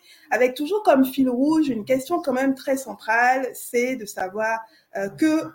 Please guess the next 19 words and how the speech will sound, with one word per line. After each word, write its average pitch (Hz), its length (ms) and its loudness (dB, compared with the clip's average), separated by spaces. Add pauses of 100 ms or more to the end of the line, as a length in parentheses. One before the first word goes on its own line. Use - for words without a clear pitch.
qu'auriez-vous 277 540 0
voulu 233 540 -2
que 269 80 -6
vos, 202 420 -4
vos 202 180 -4
parents, 208 640 -2
euh, 185 260 -6
vous 185 180 -16
disent, 294 340 0
en 190 80 -2
tout - 160 -18
cas 226 240 4
que - 180 -10
votre 185 400 -8
mère 208 280 -2 (320)
vous 202 100 -10
dise. 233 540 0
Donc 233 220 -2
c'est, 226 200 -2